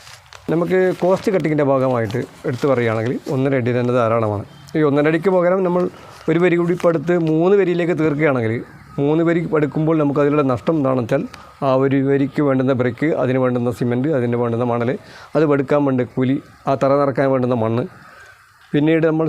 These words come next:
സിറ്റ് ഔട്ടിലേക്ക് രണ്ടോ മൂന്നോ സ്റ്റെപ്പിന് പകരം മൂന്നോ നാലോ സ്റ്റെപ്പ്, ഒരു സ്റ്റെപ്പ് കൂടുതലായിട്ട് കൊടുക്കേണ്ടി വരും. അതിന് വേണ്ടുന്ന മാർബിൾ, ടൈല്, എങ്ങനെ നോക്കിയാൽ നമുക്കത് അധികരിച്ച ചിലവാണ്.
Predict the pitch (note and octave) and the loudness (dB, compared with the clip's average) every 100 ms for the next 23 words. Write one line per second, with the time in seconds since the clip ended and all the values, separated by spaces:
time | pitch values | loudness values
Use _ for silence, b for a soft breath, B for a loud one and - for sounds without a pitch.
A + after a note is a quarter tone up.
0 | C#3 D3 D#3 D#3 D#3 D#3 D#3+ - D3 D3 | -2 0 0 2 0 0 0 0 0 2
1 | D3+ C#3+ C#3+ D3 D#3 C#3+ C#3 C#3 C#3 C3+ | 2 2 0 0 0 0 2 2 2 0
2 | C3 C3+ C3+ C3 C3+ - B2 C3 - C#3+ | 0 2 2 2 0 -2 -2 -2 0 0
3 | C3+ D#3+ D3 C3 D3 D3 C#3 C3+ B2 B2 | 0 -2 -4 -2 0 2 2 2 0 0
4 | A#2+ A#2 - D#3 C3 E3 D3 C#3 C#3+ C3+ | 0 -2 -2 -2 0 0 2 2 2 2
5 | C3 B2 B2+ B2 B2 B2 A#2+ A#2+ B2 B | 0 0 -2 0 0 0 0 -2 -4 B
6 | B B - E3+ D3+ G3 G3+ F3+ F#3+ F3 | B B -6 -2 2 2 2 2 0 0
7 | E3+ E3 D#3+ - D3 C#3 D3 B2+ C#3 C3 | 0 0 -2 -4 -2 0 0 0 0 2
8 | B2+ B2 | 2 0